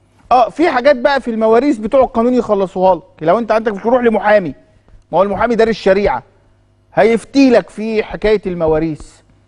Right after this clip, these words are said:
كويس، وبالقانون والحياه تبقى زي الفل. ومش عايزين فتوى يا جماعه، مش عايزين. يعني هو النهارده لو احنا الصبح قمنا في مصر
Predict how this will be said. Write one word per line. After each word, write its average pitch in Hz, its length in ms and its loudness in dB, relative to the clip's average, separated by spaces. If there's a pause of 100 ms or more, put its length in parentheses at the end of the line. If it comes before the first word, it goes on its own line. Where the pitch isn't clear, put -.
(140)
كويس، 247 340 2
وبالقانون 240 560 0
والحياه 233 300 0
تبقى 202 280 -6
زي 214 180 0
الفل. 196 300 -6 (360)
ومش 240 200 0
عايزين 247 280 2
فتوى 240 320 2
يا 196 40 4
جماعه، 185 280 -2
مش 196 180 -6
عايزين. 208 420 0 (680)
يعني 202 220 4
هو 262 80 4
النهارده 240 380 2
لو 240 100 4
احنا 254 160 -4
الصبح 233 360 -2
قمنا 240 420 2
في 175 140 -12
مصر 233 360 0